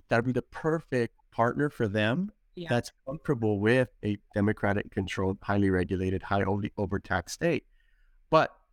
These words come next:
Speaker 1: there's other avenues, right? And so, like, like, you're out in Florida, Felicia, and,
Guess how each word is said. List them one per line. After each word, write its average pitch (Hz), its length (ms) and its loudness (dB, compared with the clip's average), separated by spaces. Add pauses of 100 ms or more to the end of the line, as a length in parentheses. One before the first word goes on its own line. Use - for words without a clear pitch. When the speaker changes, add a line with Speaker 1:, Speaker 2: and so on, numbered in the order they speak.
(380)
Speaker 1:
there's 120 280 0
other 123 280 2
avenues, 107 560 2
right? 92 300 0
And 107 140 -2
so, 110 140 0
like, 104 240 2 (680)
like, 104 160 -2 (200)
you're 117 160 2
out 113 120 4
in 110 80 -2
Florida, 104 680 0 (180)
Felicia, 110 440 0
and, 107 260 2